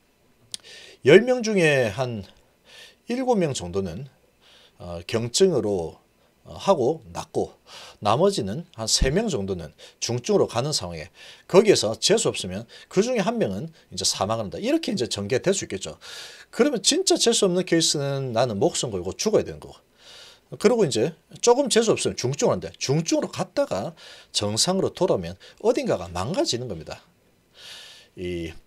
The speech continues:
피로에 시달리고, 그다음에, 에, 또 뭐 이런저런 뭐 부작용이 있다 그러죠. 호흡도 좀 힘들고 가슴이 답답하고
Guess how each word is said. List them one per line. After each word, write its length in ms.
피로에 640
시달리고, 600
그다음에, 500
에, 60
또 500
뭐 180
이런저런 520
뭐 140
부작용이 440
있다 160
그러죠. 340
호흡도 520
좀 140
힘들고 440
가슴이 420
답답하고 640